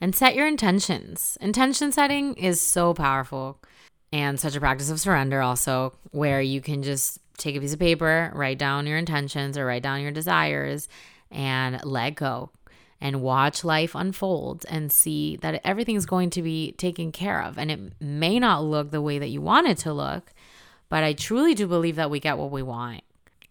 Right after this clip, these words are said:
And most of our job is to listen as closely as we can and, and watch as closely as we can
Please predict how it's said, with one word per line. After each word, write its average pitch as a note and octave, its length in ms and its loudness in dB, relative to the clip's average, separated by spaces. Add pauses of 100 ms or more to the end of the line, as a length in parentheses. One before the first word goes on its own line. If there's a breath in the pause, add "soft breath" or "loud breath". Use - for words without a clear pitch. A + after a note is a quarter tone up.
(220)
And B2 580 -4 (880 soft breath)
most D#3 420 2
of C#3+ 60 0
our C3+ 120 0
job B2+ 320 0
is A#2+ 160 -2
to B2+ 460 -8 (540)
listen C#3+ 760 -2
as C#3 200 -6
closely D3 360 -4
as C#3+ 60 -2
we C#3 100 -4
can C#3+ 380 -4
and, C3 260 -8
and C3 160 -8
watch D#3 640 2
as D#3+ 160 -2
closely D#3+ 380 -4
as D#3 120 -4
we D#3 100 -8
can D#3+ 380 -4